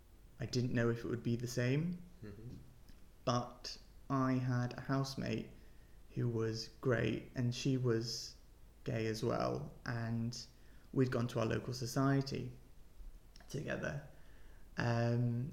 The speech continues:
Speaker 1: our university society, and we had a great time. And from that point onwards, my sexuality, although it had been a barrier, was immensely better.
Speaker 2: Mm-hmm.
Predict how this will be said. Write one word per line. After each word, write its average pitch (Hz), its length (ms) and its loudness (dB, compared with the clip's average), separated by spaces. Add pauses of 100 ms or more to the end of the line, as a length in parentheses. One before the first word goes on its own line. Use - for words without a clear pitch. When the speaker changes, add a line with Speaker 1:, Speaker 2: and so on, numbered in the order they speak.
Speaker 1:
our 117 180 4
university 117 560 2
society, 113 680 -2
and 123 180 4
we 131 160 6
had 110 420 -2 (640)
a 131 80 4
great 117 360 4
time. 117 460 0 (320)
And 113 420 2 (140)
from 127 280 2
that 123 220 4
point 120 220 2
onwards, 120 760 -2 (1120)
my 127 180 6
sexuality, 120 640 2
although 120 260 6
it 123 120 6
had 123 140 0
been 117 160 4
a 110 40 2
barrier, 135 840 2 (1000)
was 117 300 -4
immensely 110 960 -2
better. - 480 -6 (360)
Speaker 2:
Mm-hmm. 104 280 -14